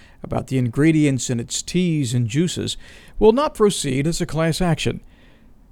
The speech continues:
The judge denied certification of a class of consumers who claimed the beverage company violated New York consumer protection law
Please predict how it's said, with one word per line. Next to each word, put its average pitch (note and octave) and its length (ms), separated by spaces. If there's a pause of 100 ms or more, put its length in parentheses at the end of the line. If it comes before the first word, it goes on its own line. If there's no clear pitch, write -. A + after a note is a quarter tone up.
The D#3 80
judge G#3 300
denied F3 380
certification D#3+ 680
of D3 80
a C#3+ 40
class F3 300
of C#3 100
consumers D#3 520
who E3 80
claimed C4 340
the A#3+ 60
beverage F3+ 420
company D#3 380
violated D3 680
New D3+ 80
York E3 340
consumer D#3 520
protection C3 640
law - 260